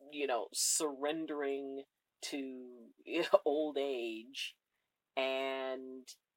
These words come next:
you know, the rash, you know, crazy embracing of the youth? Well, what you do is you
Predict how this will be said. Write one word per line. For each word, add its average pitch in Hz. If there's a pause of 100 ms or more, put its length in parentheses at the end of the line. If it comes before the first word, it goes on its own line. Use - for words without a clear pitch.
(200)
you 131
know, 113
the 120
rash, 135 (240)
you 135
know, 113
crazy 139
embracing 123
of 113 (540)
the 131
youth? 127 (1700)
Well, 202 (1400)
what 180
you 185
do 220
is 202
you 151